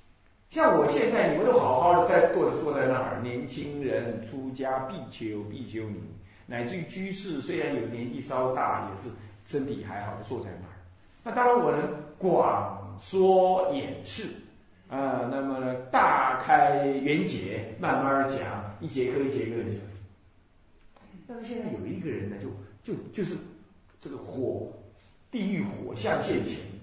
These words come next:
地狱的恶相现前，他呢这辈子呢，呃，什么好事一件没干，恶事做绝，啊，坏事做尽，这样，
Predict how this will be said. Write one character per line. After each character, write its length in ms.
地 180
狱 180
的 80
恶 240
相 240
现 280
前， 140
他 260
呢 140
这 180
辈 240
子 160
呢， 120
呃， 80
什 240
么 100
好 260
事 200
一 100
件 240
没 200
干， 260
恶 160
事 180
做 280
绝， 380
啊， 320
坏 160
事 200
做 180
尽， 360
这 120
样， 120